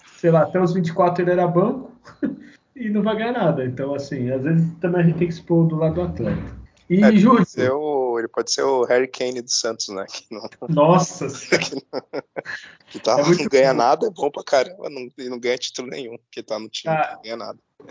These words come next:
Speaker 1: ô, Júlio, ele ganhou uma Copa, que eu não, acho que é o nome do carro, Copa Audi. <laughs> Eu não lembro qual que era, em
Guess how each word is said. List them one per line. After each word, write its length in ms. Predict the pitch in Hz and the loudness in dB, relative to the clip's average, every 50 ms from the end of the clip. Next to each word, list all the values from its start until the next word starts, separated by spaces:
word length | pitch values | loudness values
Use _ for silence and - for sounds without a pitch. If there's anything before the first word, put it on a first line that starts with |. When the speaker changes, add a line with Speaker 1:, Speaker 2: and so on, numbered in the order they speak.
| - - - | -16 -8 -4
Speaker 1:
ô, 120 | 151 151 | -2 -2
Júlio, 320 | 165 165 170 165 151 147 143 | 0 4 4 4 4 2 0
ele 300 | 139 147 147 156 160 160 | -2 -4 -4 -4 -4 -4
ganhou 260 | - 147 147 151 156 | -4 -4 -4 -4 -2
uma 200 | 156 156 147 143 | 0 0 0 -2
Copa, 440 | - - 156 156 160 160 156 135 127 | -2 -4 -2 -2 -2 -2 -2 -4 -4
que 100 | 127 143 | -4 -6
eu 40 | 139 | -8
não, 200 | 147 143 - 131 | -8 -8 -6 -6
acho 160 | 135 127 - | -8 -8 -8
que 60 | - 143 | -8 -8
é 20 | |
o 40 | 135 | -8
nome 200 | 143 143 156 156 | -6 -6 -4 -2
do 160 | 165 160 160 | 0 0 0
carro, 440 | - 123 117 123 123 123 117 107 - | 0 0 0 2 2 0 -2 -4 -6
Copa 340 | - - 117 117 - - 117 | -4 -4 -4 -4 -2 -2 -2
Audi. 540 | 104 90 101 117 127 123 113 - 110 104 101 104 - - - - - | -2 0 0 0 0 -2 -4 -6 -8 -8 -8 -8 -8 -10 -6 -2 -2
<laughs> 220 | - - - - - 294 - - - - - - - - 214 - - | -2 -2 -4 0 0 0 0 0 -2 -8 -12 -16 -18 -8 -4 -4 -2
Eu 60 | 165 175 | 0 2
não 120 | 202 202 | 4 4
lembro 360 | 185 180 185 180 180 180 170 - | 6 6 4 2 0 -4 -4 -4
qual 140 | 180 175 | -6 -6
que 120 | 175 - 190 | -4 -2 2
era, 320 | 151 143 143 135 131 131 | 2 4 2 2 0 -4
em 280 | 135 135 135 131 131 | -6 -8 -10 -12 -12